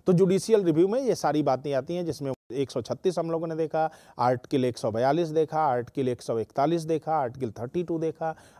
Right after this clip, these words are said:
आर्टिकल, अ, म, टू ट्वेंटी सिक्स देखा, आर्टिकल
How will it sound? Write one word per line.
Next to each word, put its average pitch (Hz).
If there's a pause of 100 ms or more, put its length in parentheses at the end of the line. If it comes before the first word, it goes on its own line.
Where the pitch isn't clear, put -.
आर्टिकल, 127
अ, 101
म, 98
टू 170
ट्वेंटी 175
सिक्स 156
देखा, 156 (400)
आर्टिकल 175